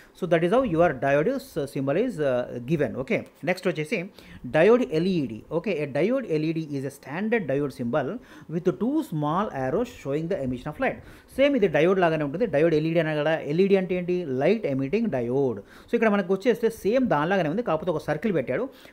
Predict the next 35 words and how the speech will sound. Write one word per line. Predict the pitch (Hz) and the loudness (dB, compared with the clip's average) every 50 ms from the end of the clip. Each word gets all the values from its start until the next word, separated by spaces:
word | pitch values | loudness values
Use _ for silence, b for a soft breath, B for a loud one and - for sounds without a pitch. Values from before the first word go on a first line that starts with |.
| B - | B 0
పైనుంచి | 160 175 214 233 277 247 254 240 | 2 2 2 2 2 0 0 0
రెండు | 190 170 160 151 | 2 2 2 2
యారో | 131 143 151 165 | 2 2 4 4
లైన్స్ | 165 151 139 131 123 - | 4 2 2 0 -2 -6
ఉన్నాయి. | 123 120 120 131 | -6 -6 -6 -4
అంటే | 156 156 180 | -4 -2 -2
ఏంటి? | 175 208 214 | -2 -2 -2
That | 165 160 147 151 | -2 -2 -2 -2
indicates | 151 165 202 214 220 190 151 | -2 -2 0 0 0 0 0
that | 131 151 208 262 B B B B B - 151 | 0 0 -2 -2 B B B B B -6 -4
the | 147 147 | 0 2
light | 156 202 196 262 240 | 2 2 2 2 0
is | 180 143 | 0 0
being | 165 202 233 208 143 | 0 2 2 2 2
emitted. | 135 - 120 107 - - - 135 | 0 -2 -4 -6 -8 -8 -6 -4
దాని | 147 156 147 | -2 -2 -2
నుంచి | 156 156 208 | -4 -4 -4
మనకు | 208 - - - | -4 -4 -2 -2
లైట్ | - - 120 123 160 202 196 - | -4 -2 -2 0 0 0 -2 -2
ఎమిట్ | 135 127 135 127 | -4 -4 -2 -2
అవుతుంది | 143 127 120 120 | -2 -2 -2 -4
అనేది | 123 143 196 208 | -4 -4 -2 -2
మనకు | 175 156 160 - 254 | -2 -2 -2 -2 -2
అర్థం | 208 - - 220 220 - 127 | -2 -2 -2 -4 -6 -4 -6
చేసుకోవచ్చు, | 113 - - 113 113 104 - 123 110 | -8 -8 -8 -8 -8 -8 -8 -10 -10
ఓకేనా | 120 120 147 151 156 | -6 -6 -4 -2 0
బాయ్స్? | 185 254 285 277 B B B B B - - | 0 -2 -2 -4 B B B B B -2 2
So, | 262 | 2
మనకు | 247 240 220 220 190 208 | 4 4 2 0 -2 -2
ఈ | 185 175 | -2 0
వీడియో | 156 175 196 208 175 | 2 2 4 4 4
లోపల | 160 139 127 135 143 | 2 2 2 0 0
మనం | 139 131 131 156 | 0 0 0 0
ఏం | 170 151 | 0 -2
చేసామంటే | 147 135 - 127 123 123 - 262 294 | -4 -4 -4 -4 -4 -2 -2 -2 -4